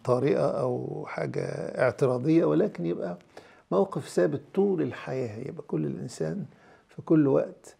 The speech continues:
آه، عنده اختبارات وعنده ثقة في اتكاله على ربنا، وحتى في التجارب والشدائد والآلام والأمراض وكل الحاجات دي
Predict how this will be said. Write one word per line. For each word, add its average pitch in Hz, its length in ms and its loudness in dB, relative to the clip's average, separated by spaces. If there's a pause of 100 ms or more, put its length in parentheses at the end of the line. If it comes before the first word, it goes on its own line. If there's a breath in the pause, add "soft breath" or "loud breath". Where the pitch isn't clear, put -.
(480 soft breath)
آه، 120 1000 -4
عنده 139 240 -6
اختبارات 131 680 -6
وعنده 123 380 -8
ثقة - 460 -8
في 127 560 -8
اتكاله 127 680 -8
على 113 160 -10
ربنا، 151 480 -8 (760 loud breath)
وحتى 123 1500 -4
في - 100 -10
التجارب 123 580 -4
والشدائد 120 640 -8
والآلام 123 520 -6
والأمراض 127 580 -8
وكل - 280 -4
الحاجات 160 360 -6
دي 143 260 -6